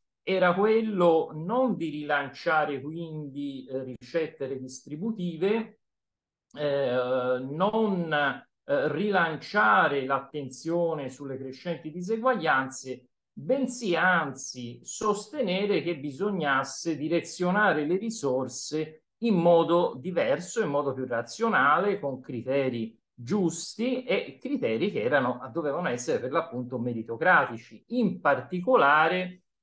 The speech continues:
questo ovviamente avveniva, eh, in, nel mainstream, eh, sia di centrosinistra che,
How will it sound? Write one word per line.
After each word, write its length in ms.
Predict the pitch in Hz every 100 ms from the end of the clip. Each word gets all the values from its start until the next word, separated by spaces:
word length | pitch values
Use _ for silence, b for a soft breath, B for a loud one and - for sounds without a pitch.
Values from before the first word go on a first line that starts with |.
| _ _ _ _ _
questo 520 | 202 202 175 - - -
ovviamente 500 | 131 147 202 220 185
avveniva, 800 | 127 139 151 202 185 175 151 -
eh, 520 | 139 139 135 135 131
in, 220 | 139 147 147 139 - 127 - 113
nel 320 | 139 170 170
mainstream, 960 | 175 202 180 190 196 - - 220 240 240
eh, 600 | 254 233 - 151 143 139
sia 200 | 127 170
di 140 | 151 127
centrosinistra 920 | 151 139 156 180 214 170 185 160 -
che, 360 | 131 127 -